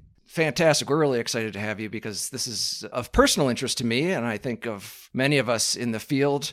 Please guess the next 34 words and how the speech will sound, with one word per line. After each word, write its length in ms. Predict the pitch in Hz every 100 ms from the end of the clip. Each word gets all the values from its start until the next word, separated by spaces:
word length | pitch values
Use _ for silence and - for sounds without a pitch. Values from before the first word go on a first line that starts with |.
| -
particularly 420 | 135 135 123 120
as 140 | 113
we 100 | 113
move 220 | 113 120
into 140 | 120 113
this 200 | 113 117
new 160 | 123
era 480 | 107 120 120 120 120 - - -
of 240 | - 110 110
artificial 480 | 123 123 127 127 101
intelligence 840 | - 151 160 104 98 - - -
and 200 | 110 110
the 120 | 110
idea 480 | 113 110 123 120 113
of 220 | 123 101 - -
ethics. 640 | 151 - - - - - - _
And 120 | 120
you 120 | 113 117
recently 320 | 123 107 98
published 320 | 131 113 -
a 40 |
paper 500 | 104 170 170 135 117
titled 340 | 117 123 117 107
The 100 | 120
Ethics 320 | 120 117 -
of 120 | 110
Artificial 400 | 113 104 123 110
Intelligence 560 | 101 131 123 117 107 101
in 80 | 98
Pathology 520 | 120 113 113 117 107
and 80 | 107
Laboratory 380 | 107 104 117
Medicine. 460 | 95 113 123 - 85
So 180 | -